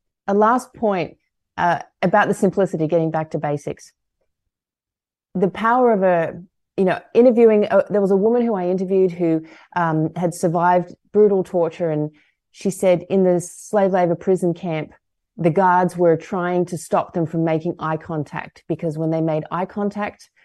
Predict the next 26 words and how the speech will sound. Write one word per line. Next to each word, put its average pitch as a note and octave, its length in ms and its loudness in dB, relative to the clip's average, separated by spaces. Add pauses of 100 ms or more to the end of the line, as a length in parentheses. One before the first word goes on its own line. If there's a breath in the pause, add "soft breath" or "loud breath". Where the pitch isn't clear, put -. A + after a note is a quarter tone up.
(380 soft breath)
um, D#3 480 -2 (240)
it E3+ 120 -2
could E3 160 -2
just - 340 -4 (180)
bring F3+ 380 2
hope E3+ 360 -2
to F3 120 -8
someone D3+ 520 -8 (300)
and D#3 320 2
say, D#3+ 280 0
"I'm E3+ 180 0
not D#3 200 -4
broken." D3+ 500 -6 (460 soft breath)
And E3 160 0
she F3+ 140 0
said D#3+ 200 2
they E3+ 100 2
would E3 120 6
be F3 240 0
even F#3+ 340 2
more F3+ 220 2
scared E3+ 460 0
of D#3 180 -8
a D#3 140 -4
smile, D3 720 -8 (840)
because D#3+ 480 0